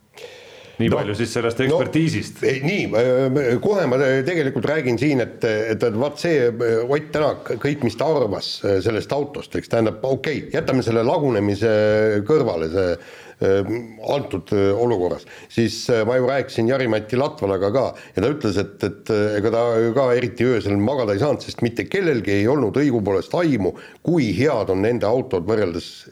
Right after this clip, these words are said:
Speaker 2: rivaalidega. Ja ütles, et see oli kõige suurem kergendus, viimase aasta jooksul oli Latvalal siis,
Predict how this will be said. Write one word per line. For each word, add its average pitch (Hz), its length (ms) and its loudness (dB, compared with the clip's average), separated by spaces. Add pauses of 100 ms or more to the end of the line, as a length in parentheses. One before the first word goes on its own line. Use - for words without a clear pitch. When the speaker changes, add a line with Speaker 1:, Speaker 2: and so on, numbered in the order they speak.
Speaker 2:
rivaalidega. 90 640 -2 (640)
Ja 123 120 0
ütles, 127 240 -2
et - 400 -6
see - 180 -2
oli 117 160 0 (160)
kõige 160 400 0
suurem 156 380 2
kergendus, 127 640 -4 (360)
viimase 131 480 2
aasta 135 420 -2
jooksul 120 540 0
oli 87 100 2
Latvalal 95 480 -2
siis, 139 240 0